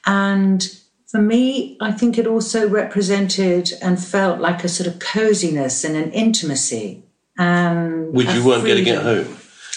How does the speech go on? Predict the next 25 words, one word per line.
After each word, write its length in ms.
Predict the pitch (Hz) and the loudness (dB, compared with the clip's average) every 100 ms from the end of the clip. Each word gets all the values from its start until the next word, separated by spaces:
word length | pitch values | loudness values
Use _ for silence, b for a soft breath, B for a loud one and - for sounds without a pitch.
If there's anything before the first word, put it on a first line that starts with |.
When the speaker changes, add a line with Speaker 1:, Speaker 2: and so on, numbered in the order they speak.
| B | B
Speaker 1:
Wasn't 260 | 196 185 202 | 2 4 4
gonna 140 | 190 | 2
be 160 | 190 196 | 2 2
like 180 | 165 151 | 0 -2
that 200 | 139 131 | -4 -4
at 80 | 117 | -2
home. 280 | 127 120 113 | -2 0 2
Speaker 2:
No, 240 | 127 123 | 2 2
even 260 | 78 113 117 | 2 2 2
with 160 | 117 | 2
seven 480 | 120 - 113 117 85 | 2 0 0 0 -2
children. 480 | - 123 123 92 - - B B | -4 -2 -2 -4 -10 -18 B B
Speaker 1:
Well, 640 | 202 196 143 147 208 254 - _ _ _ | 0 2 2 2 2 0 -6 _ _ _
we 240 | 180 233 214 | 2 4 2
certainly 380 | - 214 190 | 2 2 2
had 220 | 185 196 185 | 4 4 4
our 200 | 180 190 | 4 4
own 480 | 233 220 190 160 | 4 2 2 0
thing 300 | - - 143 | -4 -2 0
going 320 | 143 143 143 139 | 2 2 2 0
on. 260 | 139 156 | 0 0
We 140 | 165 180 | 2 2
were 160 | 180 | 2
quite 280 | 175 180 165 | 0 0 0
feral 720 | - - 202 180 131 110 110 | -4 0 2 4 2 -2 -8